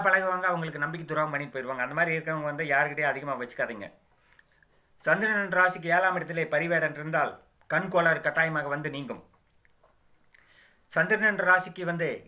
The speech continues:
எட்டாம் இடத்திலே பரிவேடன் இருந்தால் வண்டி ஓட்டுறது, ரெண்டாவது வந்து ஒரு வெட்-, இந்த வந்து ஒரு மரம் வெட்டுறது, இந்த மாதிரி எல்லாம் வெட்டுறவங்க எல்லாம் இருந்ததுன்னா கொஞ்சம் ஜாக்கிரதையா இருக்கணும். அந்த மாதிரி வந்து உடல் ஊனமாகக்கூடிய ஒரு வாய்ப்பு உண்டு. அது வந்து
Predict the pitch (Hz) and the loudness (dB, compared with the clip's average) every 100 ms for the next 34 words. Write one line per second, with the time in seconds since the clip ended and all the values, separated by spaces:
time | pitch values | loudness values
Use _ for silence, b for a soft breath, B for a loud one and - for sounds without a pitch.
0 | 143 - 190 170 165 165 156 170 170 156 | -4 2 2 0 -2 0 0 2 -2 -2
1 | 151 143 147 117 - _ _ _ _ _ | -6 0 2 2 -4 _ _ _ _ _
2 | _ _ _ _ _ _ _ _ _ _ | _ _ _ _ _ _ _ _ _ _
3 | _ _ _ _ 135 175 190 180 165 151 | _ _ _ _ 0 4 6 4 4 0
4 | 165 165 - _ - 151 175 160 160 147 | 0 -2 -8 _ -4 2 4 2 -2 -4
5 | 143 147 131 - B B 139 156 - _ | -4 -4 -6 -10 B B -4 -4 -4 _
6 | _ 147 151 151 160 156 147 139 139 147 | _ -6 -2 0 0 0 0 -2 2 2
7 | 165 156 151 156 151 151 147 143 143 127 | 2 2 0 -2 -2 -2 -2 -2 -2 -2
8 | 131 139 143 131 143 127 131 139 135 127 | -2 -4 -4 -2 -2 -2 -6 -10 -10 -8
9 | 139 131 123 135 135 131 120 120 120 143 | -6 -2 0 0 0 -4 -6 -6 -6 -2
10 | 156 139 135 131 101 117 151 135 135 139 | -4 -4 -6 -6 -6 -4 -2 -2 -2 -2
11 | 127 120 120 117 120 123 107 110 110 - | -4 -4 -6 -2 -2 -2 -6 -12 -12 -10
12 | 135 139 156 | -8 -4 -2